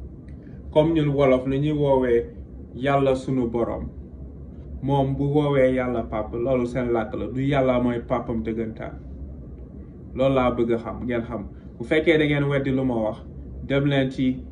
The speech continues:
Jean vingt, le verset dix-sept. Lépp dina leer foofu.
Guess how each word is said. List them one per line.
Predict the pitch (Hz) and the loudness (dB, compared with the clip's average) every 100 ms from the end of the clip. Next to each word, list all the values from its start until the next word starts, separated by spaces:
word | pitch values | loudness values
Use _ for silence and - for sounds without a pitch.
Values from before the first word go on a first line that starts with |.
| - | -12
Jean | - 131 131 135 135 - - | -2 0 0 -2 -6 -10 -2
vingt, | 127 120 107 - - - - - - - - | -2 -2 -6 -12 -14 -14 -16 -16 -16 -16 -12
le | 127 | -6
verset | 117 131 131 - 123 - - - | -2 0 0 0 -4 -6 -12 -10
dix-sept. | 120 - 92 - - - - - - - - | -8 -6 -8 -10 -14 -16 -16 -18 -14 -14 -8
Lépp | 117 139 - | -4 -2 0
dina | 131 123 | 0 2
leer | 113 110 107 | 4 2 2
foofu. | 113 104 | -2 -4